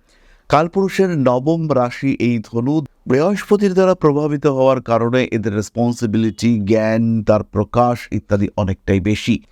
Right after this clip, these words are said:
এদের মধ্যে একটা সামাজিক সমন্বয়ের চেষ্টা দেখতে পাওয়া যায়। ধনুরাশি বা লগ্নের মানুষরা কখনো অ্যাগ্রেসিভ,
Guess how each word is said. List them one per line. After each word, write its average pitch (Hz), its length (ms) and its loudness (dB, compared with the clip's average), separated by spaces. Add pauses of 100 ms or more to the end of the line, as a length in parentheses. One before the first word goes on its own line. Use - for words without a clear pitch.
(120)
এদের 175 280 2
মধ্যে 165 260 0
একটা 127 320 2
সামাজিক 117 560 -2
সমন্বয়ের 95 680 -2
চেষ্টা 104 460 0
দেখতে 95 260 -6
পাওয়া 92 280 -2
যায়। 107 340 -2 (420)
ধনুরাশি 185 460 0
বা 180 120 4
লগ্নের 135 400 0
মানুষরা 110 560 0
কখনো 104 280 -2
অ্যাগ্রেসিভ, 98 560 -2